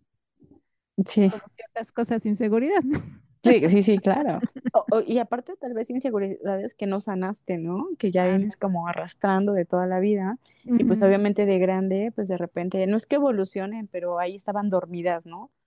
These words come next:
Speaker 1: sea, que tú pensaste
Speaker 2: Ujú.
Speaker 1: que tal vez también inseguridades que
Speaker 2: Ya
Speaker 1: creíste
Speaker 2: lo
Speaker 1: que
Speaker 2: habías
Speaker 1: ya habías
Speaker 2: superado.
Speaker 1: superado. Y, pues, resulta que
Speaker 2: Ajá.
Speaker 1: hay algo y ¡pua!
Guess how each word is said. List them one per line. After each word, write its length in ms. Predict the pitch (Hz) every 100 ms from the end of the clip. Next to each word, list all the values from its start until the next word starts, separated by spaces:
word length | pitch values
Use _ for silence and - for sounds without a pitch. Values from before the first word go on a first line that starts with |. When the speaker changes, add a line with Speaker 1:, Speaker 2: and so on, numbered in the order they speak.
| _
Speaker 1:
sea, 140 | -
que 100 | 185
tú 100 | 185
pensaste 400 | 190 202 277 302
Speaker 2:
Ujú. 20 | 349
Speaker 1:
que 100 | -
tal 200 | 185 180
vez 220 | 185 - _
también 320 | - 185 185 190
inseguridades 540 | 196 190 180 180 180
que 100 | -
Speaker 2:
Ya 40 | -
Speaker 1:
creíste 260 | 180 226
Speaker 2:
lo 100 | 226
Speaker 1:
que 0 | 220
Speaker 2:
habías 80 | -
Speaker 1:
ya 60 |
habías 220 | 202 180
Speaker 2:
superado. 100 | 190
Speaker 1:
superado. 340 | 226 254 190 - -
Y, 80 | 180
pues, 200 | - 160 156 -
resulta 440 | 175 170 208 196
que 120 | 226 240
Speaker 2:
Ajá. 260 | 226 233 - -
Speaker 1:
hay 200 | 202 -
algo 320 | 208 196 220
y 100 | 254 - _
¡pua! 240 | - 339